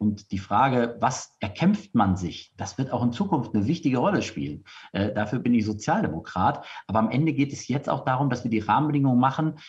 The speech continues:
Wir haben über Kapazität des Schienennetzes geredet, um die Frage, dass wir jetzt schon, und wir kommen ja wieder irgendwann zu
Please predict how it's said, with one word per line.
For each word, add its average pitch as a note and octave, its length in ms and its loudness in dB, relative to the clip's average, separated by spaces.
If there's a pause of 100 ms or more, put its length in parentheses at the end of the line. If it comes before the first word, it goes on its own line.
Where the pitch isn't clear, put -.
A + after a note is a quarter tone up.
Wir F#2 100 -2
haben A#2 120 2
über A#2 200 0
Kapazität A#2+ 680 -2
des - 80 -2
Schienennetzes C#3 600 0
geredet, A2+ 420 0
um A2+ 80 0
die G#2+ 100 0
Frage, B2 320 2
dass A#2+ 220 -2
wir A2 100 0
jetzt A2 420 0
schon, D#3 360 2
und B2 200 0
wir G#2+ 140 0
kommen E3+ 220 2
ja B2 160 2
wieder A#2 180 2
irgendwann G#2+ 460 2 (420)
zu - 160 -4